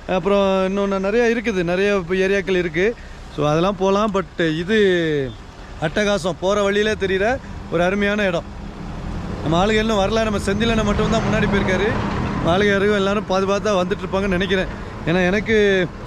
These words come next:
கீழே இறங்குனதுக்கப்புறம் டாப் போகணும் அப்படிங்கிறதுனால வேகமா வந்துட்டோம்.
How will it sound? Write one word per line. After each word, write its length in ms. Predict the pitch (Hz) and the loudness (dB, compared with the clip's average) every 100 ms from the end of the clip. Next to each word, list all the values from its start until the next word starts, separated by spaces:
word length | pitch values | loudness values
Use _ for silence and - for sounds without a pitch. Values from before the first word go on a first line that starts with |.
| - - | -14 -8
கீழே 280 | - 233 233 | 0 2 2
இறங்குனதுக்கப்புறம் 480 | 220 214 202 202 214 | 2 0 -2 -2 -2
டாப் 240 | 202 208 | -2 -2
போகணும் 280 | 208 208 208 | 0 2 2
அப்படிங்கிறதுனால 580 | 185 190 190 185 185 196 180 | 0 0 0 0 0 0 0
வேகமா 280 | 190 190 | 0 0
வந்துட்டோம். 280 | 180 165 196 | -2 -2 -2